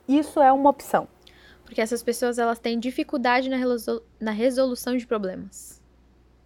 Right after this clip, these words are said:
Speaker 2: Então, é, eu não consigo ver outros fatores,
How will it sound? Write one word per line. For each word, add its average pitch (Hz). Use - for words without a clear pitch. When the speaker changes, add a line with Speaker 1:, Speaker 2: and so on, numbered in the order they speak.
Speaker 2:
Então, 208
é, 185
eu 220
não 233
consigo 247
ver 226
outros 220
fatores, 240